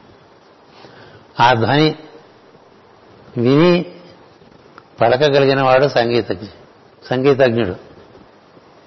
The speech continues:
అది లేనివాడు పాడితే బాగుండదు. బాగుండదు. అది లేనివాడు మాట్లాడినా బాగుండదు. ఏం చేద్దంటే ఆ ధ్వని అది శుద్ధ చైతన్యం.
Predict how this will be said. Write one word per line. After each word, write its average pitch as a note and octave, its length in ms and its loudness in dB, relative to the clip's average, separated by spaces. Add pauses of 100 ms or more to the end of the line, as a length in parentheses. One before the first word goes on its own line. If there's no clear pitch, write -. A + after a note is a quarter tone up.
(760)
అది C3 120 0
లేనివాడు D3 380 4
పాడితే B2+ 380 2
బాగుండదు. G#2+ 500 -2 (2250)
బాగుండదు. G2+ 300 -10 (2000)
అది C#3+ 200 -2
లేనివాడు D#3+ 400 4
మాట్లాడినా C#3+ 500 2
బాగుండదు. C#3 440 2 (2500)
ఏం C#3+ 140 0
చేద్దంటే D#3 460 2
ఆ C3+ 160 4
ధ్వని B2+ 400 0 (1400)
అది C3 180 -2
శుద్ధ B2+ 320 -2
చైతన్యం. D#3 540 2